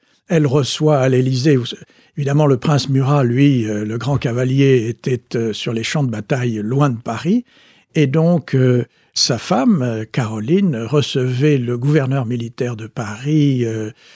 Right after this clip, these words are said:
dans son alcôve. Et, euh, tout ça, et pas seulement lui d'ailleurs,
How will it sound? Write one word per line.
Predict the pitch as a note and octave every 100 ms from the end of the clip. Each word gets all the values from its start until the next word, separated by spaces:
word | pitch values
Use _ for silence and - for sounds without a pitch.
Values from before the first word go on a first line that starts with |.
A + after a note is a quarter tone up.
| -
dans | C3 A#2
son | C#3 A#2+
alcôve. | A2 B2 G3 A#3 A3+ - _ _ _ -
Et, | F3+ F3+ D#3
euh, | C#3+
tout | F3
ça, | C#3+ G3+ D3 A#2+
et | -
pas | B2+
seulement | B2 B2+ A#2+ A#2+
lui | C#3 F#3
d'ailleurs, | A2+ A2+ D#3 G3